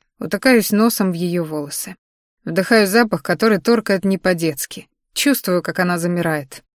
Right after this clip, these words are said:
Опускаюсь по шее. Веду носом по коже к ушку, чуть задевая его языком. По её телу прокатывается дрожь.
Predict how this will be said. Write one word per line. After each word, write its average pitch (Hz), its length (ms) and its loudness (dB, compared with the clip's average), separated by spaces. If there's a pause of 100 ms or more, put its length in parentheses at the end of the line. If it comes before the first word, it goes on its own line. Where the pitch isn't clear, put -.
(380)
Опускаюсь 190 560 0
по 190 140 -2
шее. 151 420 -4 (420)
Веду 196 240 2
носом 226 400 4
по 190 100 0
коже 185 320 2
к - 120 -14
ушку, 214 340 -2
чуть 180 260 -2
задевая 180 440 0
его 170 240 -2
языком. 165 680 -4 (240)
По - 80 -4
её 175 160 2
телу 208 280 2
прокатывается 180 760 0
дрожь. - 500 -6